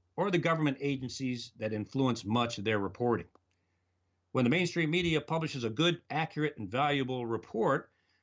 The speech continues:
I'll share it with my audience and give them the credit for it. When the mainstream media practices journalistic deception, I'll call them out. My focus is on the Constitution and preserving the freedoms that we all love. And I want to say,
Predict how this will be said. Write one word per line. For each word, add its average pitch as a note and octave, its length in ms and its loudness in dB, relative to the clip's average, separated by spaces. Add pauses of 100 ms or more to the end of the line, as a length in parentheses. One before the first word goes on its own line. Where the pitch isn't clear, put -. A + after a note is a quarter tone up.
(140)
I'll E3 120 2
share G3 280 0
it - 80 -8
with E3 100 -2
my D3+ 280 2
audience C3+ 280 -4
and A#2 220 -10
give C3+ 200 -2
them C3 200 0
the A#2 60 -2
credit C#3 420 -2
for G2+ 300 -4
it. - 100 -10 (500)
When A2+ 140 0
the A2+ 80 2
mainstream D3+ 420 2
media C3+ 260 0
practices A#2+ 600 -4
journalistic A#2+ 720 -2
deception, G#2+ 640 -2 (420)
I'll B2+ 140 2
call C3+ 280 2
them G#2 140 0
out. G#2 240 0 (720)
My C3 120 0
focus G#3+ 520 -2
is C3 140 -6
on C#3+ 140 0
the A2+ 40 -4
Constitution D#3 880 -2 (160)
and B2 140 -10
preserving C#3+ 460 2
the G#2 60 -4
freedoms A#2+ 420 0
that A2+ 100 -8
we G#2+ 140 0
all G#2 200 2
love. G#2+ 300 0 (600)
And D#3 100 0
I E3 60 4
want G#3 180 2
to F#3 100 0
say, C#3 360 2